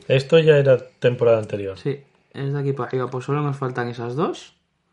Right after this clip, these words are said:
Speaker 1: Pero Cinderella Girls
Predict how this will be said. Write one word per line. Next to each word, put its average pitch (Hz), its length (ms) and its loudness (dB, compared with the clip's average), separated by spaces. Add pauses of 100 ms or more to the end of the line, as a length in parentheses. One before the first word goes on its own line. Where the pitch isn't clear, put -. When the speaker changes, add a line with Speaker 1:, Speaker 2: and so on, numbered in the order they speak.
(880)
Speaker 1:
Pero 120 200 2
Cinderella 120 540 0
Girls 151 880 -2